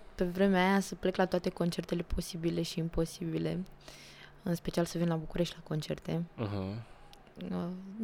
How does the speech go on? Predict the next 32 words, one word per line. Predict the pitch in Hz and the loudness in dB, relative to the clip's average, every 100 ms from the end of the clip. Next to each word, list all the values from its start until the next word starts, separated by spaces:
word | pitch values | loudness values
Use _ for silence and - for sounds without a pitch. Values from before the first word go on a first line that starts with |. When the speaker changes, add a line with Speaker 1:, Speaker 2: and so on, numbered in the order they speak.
| 226 233 240 | 2 4 4
Speaker 1:
nu | 262 | 2
știu | 226 - | -2 -4
cât | - - | -6 -2
stăteam | 185 185 | 2 4
eu | 180 | 2
pe | 170 | 0
acasă | 160 - 165 160 - 165 165 | -4 -2 -4 -4 -4 -2 -2
neapărat, | 160 156 - 160 160 160 | -4 -4 0 0 0 0
îmi | 165 | -4
plăcea | - 165 | -4 -6
foarte, | - 165 - | -2 -4 -4
foarte | - 165 | -6 -2
mult | 165 | -2
să | - | -2
ies | 156 | -4
cu | - | -2
prietenii | - 160 151 | -4 -2 -2
mei, | 156 151 | -2 -4
să | - | -6
mă | 160 | -6
distrez. | 156 165 - - 165 160 160 - - - - - - - | -6 -8 -6 2 4 2 -2 -14 -16 -14 -14 -16 -18 -10
Uh, | - 175 165 170 | -6 -4 -4 0
dar, | 185 208 214 | 2 2 2
în | 226 220 214 | 2 4 4
același | 214 233 226 220 - | 4 2 4 2 0
timp, | - 320 320 - - | -2 0 0 -4 0
uh, | 285 285 285 285 285 277 277 269 - - | 4 6 4 4 4 4 2 0 -4 -2
aveam | 247 247 254 226 | 0 4 4 4
și | - - | 0 0
timpul | 196 185 | 0 2
meu | 175 175 | 2 2
dedicat, | 175 170 170 - 170 | 0 -2 -4 -2 -4